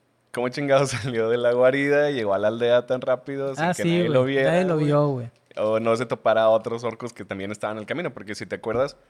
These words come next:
Speaker 1: deja encerrados a unos, pero donde se tumba el, se tira la torre de la
Speaker 2: Ajá,
Speaker 1: guarida,
Speaker 2: hay otros.
Speaker 1: hay otros que van
Speaker 2: O
Speaker 1: en
Speaker 2: sea,
Speaker 1: el camino
Speaker 2: porque
Speaker 1: y les
Speaker 2: si
Speaker 1: van
Speaker 2: tú,
Speaker 1: cayendo
Speaker 2: o
Speaker 1: piedras.
Speaker 2: sea, está la torre, güey,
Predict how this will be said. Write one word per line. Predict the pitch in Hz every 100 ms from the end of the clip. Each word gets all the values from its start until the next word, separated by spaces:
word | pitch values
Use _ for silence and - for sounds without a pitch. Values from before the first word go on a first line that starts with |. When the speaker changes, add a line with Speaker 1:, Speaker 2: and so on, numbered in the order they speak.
| _
Speaker 1:
deja | - 113
encerrados | 147 156 143 139 143
a |
unos, | 139 151 170 _ _
pero | - 107
donde | 107 104
se | 101
tumba | 117 117 123
el, | 127 120 - - _
se | - 107 _ -
tira | 110 117
la | 113 107 92 -
torre | 113 110 117
de | 110
la | 104
Speaker 2:
Ajá, |
Speaker 1:
guarida, | 104 120 143
Speaker 2:
hay | 151
otros. | 151 147 165 208 -
Speaker 1:
hay | 107 110
otros | 110 123
que | 120
van | 120
Speaker 2:
O |
Speaker 1:
en |
Speaker 2:
sea, | 160
Speaker 1:
el | 156
camino | - 127
Speaker 2:
porque | 175 170
Speaker 1:
y | 104
les | 101
Speaker 2:
si | 147
Speaker 1:
van | 98
Speaker 2:
tú, |
Speaker 1:
cayendo | 107 101 95
Speaker 2:
o |
Speaker 1:
piedras. | 113 120
Speaker 2:
sea, | 165 160 - -
está | 147 -
la | 175
torre, | 185 180 180 202
güey, | 247